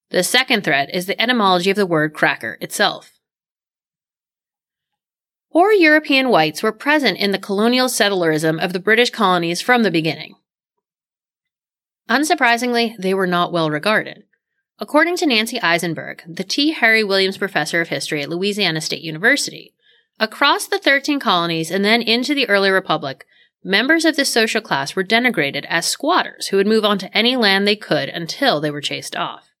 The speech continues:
They were uneducated, coarse, and promiscuous. In this way, while Southern crackers, or Florida crackers, developed with their own label and adapted to the land in which they finally settled,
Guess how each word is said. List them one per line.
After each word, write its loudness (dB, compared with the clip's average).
They 4
were 4
uneducated, -2
coarse, -4
and -4
promiscuous. -2
In 2
this 0
way, 0
while 0
Southern 0
crackers, 0
or -4
Florida 0
crackers, -6
developed 0
with -6
their 2
own 0
label 2
and 0
adapted -2
to -10
the -4
land 2
in -2
which -2
they -2
finally 0
settled, -2